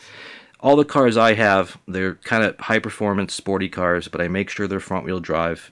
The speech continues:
because, you know, I don't wanna deal with the rear-wheel drive in the snow in the Northeast. But the second I move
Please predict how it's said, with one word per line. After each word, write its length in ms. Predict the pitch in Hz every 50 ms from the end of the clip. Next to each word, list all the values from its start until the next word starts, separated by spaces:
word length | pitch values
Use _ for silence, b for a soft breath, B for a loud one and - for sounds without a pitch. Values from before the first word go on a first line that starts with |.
| _ -
because, 600 | 85 80 - 87 85 82 78 78 - - - _ _ _ _ _ _ -
you 80 | 98
know, 200 | 87 82 82 82 - - -
I 80 | 104 95
don't 140 | 98 85
wanna 180 | 92 98 92 92
deal 320 | 87 85 90 95 92 90
with 140 | 87 87 85
the 80 | 85 85
rear-wheel 280 | 85 85 85 82 85
drive 320 | 82 80 82 82 82 82 -
in 60 | 80
the 80 | 85 -
snow 240 | - - 82 76
in 60 | 78 65
the 120 | 64 78
Northeast. 420 | 76 - - 64 - - - _ _ _
But 280 | 92 87 82 - _ -
the 80 | 101
second 460 | - - - - 120 113 - 123 - -
I 160 | 98 104 101
move 280 | 101 101 104 101 -